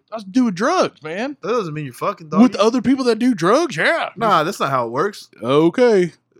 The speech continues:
Speaker 2: Were you raping them?
Speaker 1: No, man.
Speaker 2: I'm
Speaker 1: You get all
Speaker 2: suspicious.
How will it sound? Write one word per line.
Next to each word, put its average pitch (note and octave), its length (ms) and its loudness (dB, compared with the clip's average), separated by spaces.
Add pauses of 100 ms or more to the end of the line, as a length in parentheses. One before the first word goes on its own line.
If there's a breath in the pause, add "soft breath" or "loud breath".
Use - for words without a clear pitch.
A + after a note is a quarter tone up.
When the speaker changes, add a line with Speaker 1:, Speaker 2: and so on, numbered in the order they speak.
(200)
Speaker 2:
Were B2+ 140 -6
you A#2+ 100 -8
raping D#3 260 -4
them? D4+ 160 -10 (360)
Speaker 1:
No, A#3+ 460 2
man. A3 420 -2 (1500)
Speaker 2:
I'm G#3+ 120 0
Speaker 1:
You G#3 60 2
get B3+ 80 4
all G#3 160 4
Speaker 2:
suspicious. G#3 260 0